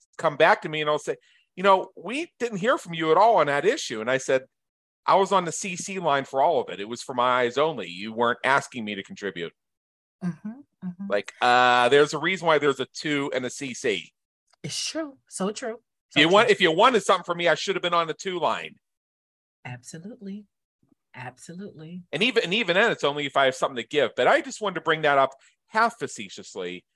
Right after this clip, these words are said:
Speaker 1: because it raises the point before we get into another interesting sleight of language that you're gonna share with us, that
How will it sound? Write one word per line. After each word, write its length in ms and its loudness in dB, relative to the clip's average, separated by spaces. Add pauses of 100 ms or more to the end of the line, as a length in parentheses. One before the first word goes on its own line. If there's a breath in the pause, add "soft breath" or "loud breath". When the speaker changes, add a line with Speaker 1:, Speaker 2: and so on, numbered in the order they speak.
(240)
Speaker 1:
because 640 0
it 220 -4
raises 540 -6 (140)
the 80 -6
point 340 -4
before 240 -4
we 120 -4
get 180 4
into 540 -2
another 600 4 (440 soft breath)
interesting 880 0 (720)
sleight 360 4
of 120 2
language 560 0
that 180 0 (140)
you're 160 -6
gonna 160 -4
share 240 0
with 160 -2
us, 320 0 (460 soft breath)
that 260 6